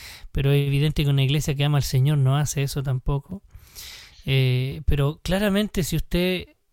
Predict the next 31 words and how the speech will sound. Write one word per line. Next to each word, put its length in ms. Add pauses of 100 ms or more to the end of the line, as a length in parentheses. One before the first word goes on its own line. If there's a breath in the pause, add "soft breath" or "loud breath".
(160)
va 160
a 60
una 180
iglesia, 460
usted 340
va 240
a 280
ser 280
estimulado 640
por 140
los 200
hermanos 380
a 80
crecer. 520 (340 loud breath)
La 80
Escritura 480
nos 180
dice 200
en 60
Filipenses, 600
"Prosigo 340
a 60
la 80
meta, 240
al 80
premio 260
del 120
supremo 500
llamamiento 760
de 100
Dios 380